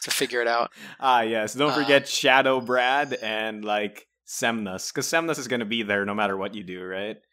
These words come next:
Speaker 1: Yeah. What's my, what's my, what's my division,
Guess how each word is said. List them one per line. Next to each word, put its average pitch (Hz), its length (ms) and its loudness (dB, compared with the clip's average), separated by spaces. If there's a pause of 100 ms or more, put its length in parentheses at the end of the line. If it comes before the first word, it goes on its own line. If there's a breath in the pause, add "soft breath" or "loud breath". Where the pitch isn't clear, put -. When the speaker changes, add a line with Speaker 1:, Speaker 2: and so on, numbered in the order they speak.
(120)
Speaker 1:
Yeah. 123 420 2
What's 180 260 0
my, 185 240 8
what's 180 280 2
my, 190 400 4
what's 170 180 -4
my 214 160 4
division, 143 560 -2